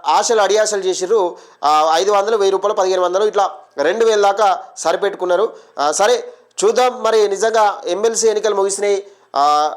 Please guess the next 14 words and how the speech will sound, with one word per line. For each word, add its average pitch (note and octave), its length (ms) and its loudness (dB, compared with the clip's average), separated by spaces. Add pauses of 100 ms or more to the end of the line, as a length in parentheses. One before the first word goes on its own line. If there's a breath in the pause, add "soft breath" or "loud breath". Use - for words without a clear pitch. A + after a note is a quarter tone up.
(140)
విజయం E3 320 0
ఎవరి G#3+ 200 0
వైపు G#3 220 0
ఉంటుంది G3+ 200 0
అన్నది G3 260 0
క్లి-, F3+ 300 -2
క్లియర్గా F#3 340 0
మనకు E3 440 -2
ఈ, D#3 120 -6
ఇప్పుడు D3+ 360 -8
కొంచెం G3 340 0
వివరించే F#3+ 380 0
ప్రయత్నం E3+ 320 -2
చేస్తా. G#3+ 320 -4